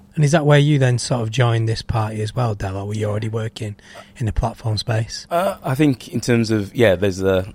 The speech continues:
Speaker 2: a very clear intersection between, like, what I work on and kind of, uh,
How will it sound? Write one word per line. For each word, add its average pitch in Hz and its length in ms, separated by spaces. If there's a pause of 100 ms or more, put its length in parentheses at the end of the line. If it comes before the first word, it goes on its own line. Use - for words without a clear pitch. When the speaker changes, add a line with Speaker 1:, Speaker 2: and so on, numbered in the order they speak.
(120)
Speaker 2:
a 104 40
very 101 240
clear 92 440
intersection 92 920
between, 90 540
like, 87 260 (380)
what 90 140
I 85 160
work 87 340
on 87 100
and 85 380
kind 92 160
of, - 240
uh, - 160